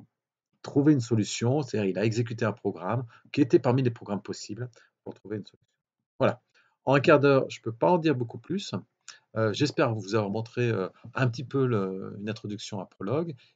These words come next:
euh, et un peu à l'intelligence artificielle, comment on peut déduire des choses, euh, avec donc le, les, les programmes en question, là, ils sont super courts, euh,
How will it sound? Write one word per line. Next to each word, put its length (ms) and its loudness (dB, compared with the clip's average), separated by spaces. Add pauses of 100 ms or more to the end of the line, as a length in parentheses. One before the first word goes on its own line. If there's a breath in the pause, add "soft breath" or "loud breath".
(160)
euh, 260 -2 (240)
et 140 4
un 80 6
peu 160 0
à 60 2
l'intelligence 420 -6
artificielle, 420 -4
comment 220 -2
on 40 -4
peut 140 -10
déduire 400 0
des 80 -2
choses, 420 -2 (380 soft breath)
euh, 180 -12 (160)
avec 380 -4
donc 220 -8 (260 soft breath)
le, 140 -6
les, 200 -4
les 120 2
programmes 320 -2
en 40 -4
question, 300 -8
là, 100 0
ils 60 -4
sont 160 -14
super 400 -8
courts, 400 -4 (320 loud breath)
euh, 140 -4